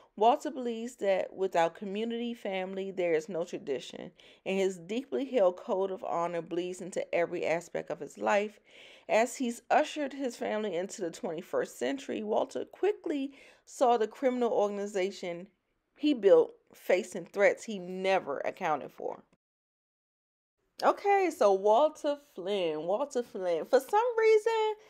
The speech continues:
they are propping him up to be the big, big man on campus, but I don't see, um, Walter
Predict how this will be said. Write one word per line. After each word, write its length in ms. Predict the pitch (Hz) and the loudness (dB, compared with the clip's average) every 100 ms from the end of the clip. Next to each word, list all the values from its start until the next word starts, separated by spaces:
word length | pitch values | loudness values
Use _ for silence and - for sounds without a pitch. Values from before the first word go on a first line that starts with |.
| - - _ _ | -20 -20 _ _
they 280 | 202 240 285 | 6 8 8
are 220 | - 226 | 4 2
propping 500 | 226 - 269 269 277 | 0 2 2 2 0
him 240 | 285 254 233 | -2 -4 -4
up 220 | 226 - | -6 -4
to 100 | 254 | -10
be 180 | 202 233 | -6 -2
the 120 | 202 | -2
big, 440 | 170 214 240 233 | -2 -4 -4 -4
big 220 | 233 247 240 | -2 -2 -2
man 440 | 226 226 240 233 | -4 -2 -2 -2
on 140 | 220 | -6
campus, 520 | 240 262 247 269 - - | -6 -6 -6 -4 -8 -4
but 160 | 254 - | -6 -2
I 200 | 311 330 | -2 -2
don't 260 | 320 320 | -4 -6
see, 640 | 311 - 294 285 269 269 269 _ _ _ _ _ | -10 -10 -8 -6 -6 -8 -10 _ _ _ _ _
um, 840 | 220 247 240 233 226 226 220 208 107 _ _ - | 2 4 4 2 0 -4 -8 -12 -18 _ _ -8
Walter 580 | 214 226 226 247 208 | 2 4 4 0 0